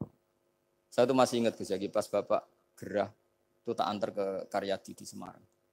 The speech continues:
Itu mau kapundhut itu cek guyon. "Jong, jong, ape mati, mbok gawa ning hotel." Karena di pavilion.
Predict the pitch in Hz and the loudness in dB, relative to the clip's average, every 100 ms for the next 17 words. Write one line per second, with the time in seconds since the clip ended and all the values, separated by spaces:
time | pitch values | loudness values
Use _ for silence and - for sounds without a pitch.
0 | _ _ _ _ 120 123 120 117 117 107 | _ _ _ _ 0 4 4 2 0 -2
1 | 113 147 - - 104 92 87 _ _ _ | -2 -2 -4 -6 -12 -12 -16 _ _ _
2 | _ _ - 127 120 101 98 113 107 107 | _ _ -4 -4 -2 -2 -2 -2 0 0
3 | - 110 92 - 104 104 104 98 - 95 | 0 -4 -4 -4 0 0 -2 -8 -6 -8
4 | 85 87 101 104 - 107 104 98 - 101 | -6 -4 -2 -2 -4 -4 -4 -6 -2 -4
5 | - 113 110 | -2 -2 0